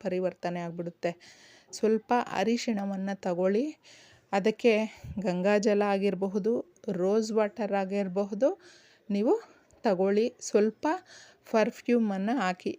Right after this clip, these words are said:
ಲಕ್ಷ್ಮೀ ದೇವಿ ಪೂಜೆಗೆ ಅಂತ ನಾವು ಇಟ್ಕೊಂಡಿರ್ತೀವಲ್ವ, ಇದ್ರೆ ಅದನ್ನ ಹಾಕಿ, ಇಲ್ಲಾಂದ್ರೆ ತೊಂದ್ರೆ ಇಲ್ಲ. ಏನೂ ಇಲ್ಲ ಅಂದ್ರೆ ಶುದ್ಧವಾದ ನೀರನ್ನ ತಗೊಂಡು ಸ್ವಲ್ಪ ಪಚ್ಚ ಕರ್ಪೂರ ಇದ್ರೆ ಹಾಕಿ, ಇಲ್ಲಾಂದ್ರೆ ದೇವರ ಕರ್ಪೂರ, ಮುದ್ದೆ ಕರ್ಪೂರ ಬರುತ್ತೆ, ಅದನ್ನೇ ಸ್ವಲ್ಪ ಪುಡಿ ಮಾಡಿದ್ದೆ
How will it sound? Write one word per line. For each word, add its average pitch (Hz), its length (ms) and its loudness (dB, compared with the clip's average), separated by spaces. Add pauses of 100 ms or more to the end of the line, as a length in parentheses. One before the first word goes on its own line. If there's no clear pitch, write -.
ಲಕ್ಷ್ಮೀ 208 480 -2
ದೇವಿ 196 340 2 (220)
ಪೂಜೆಗೆ 202 460 2
ಅಂತ 190 240 -4
ನಾವು 202 200 -2
ಇಟ್ಕೊಂಡಿರ್ತೀವಲ್ವ, 190 880 -2 (220)
ಇದ್ರೆ 202 440 6
ಅದನ್ನ 196 400 2
ಹಾಕಿ, 175 340 -6 (140)
ಇಲ್ಲಾಂದ್ರೆ 196 480 0
ತೊಂದ್ರೆ 190 480 -2
ಇಲ್ಲ. 202 160 -2 (600)
ಏನೂ 226 320 2
ಇಲ್ಲ 202 260 0
ಅಂದ್ರೆ 202 300 0
ಶುದ್ಧವಾದ 202 640 0
ನೀರನ್ನ 190 480 -2
ತಗೊಂಡು 202 460 -4
ಸ್ವಲ್ಪ 220 360 -4 (220)
ಪಚ್ಚ - 340 -2
ಕರ್ಪೂರ 214 380 -4
ಇದ್ರೆ 202 340 -2
ಹಾಕಿ, 190 360 -4
ಇಲ್ಲಾಂದ್ರೆ 208 460 -2 (480)
ದೇವರ 220 320 4
ಕರ್ಪೂರ, 208 460 -2
ಮುದ್ದೆ 196 360 -2
ಕರ್ಪೂರ 196 380 -2
ಬರುತ್ತೆ, 190 420 -2
ಅದನ್ನೇ 226 440 2
ಸ್ವಲ್ಪ 202 320 -4
ಪುಡಿ 196 320 -4
ಮಾಡಿದ್ದೆ 196 500 -2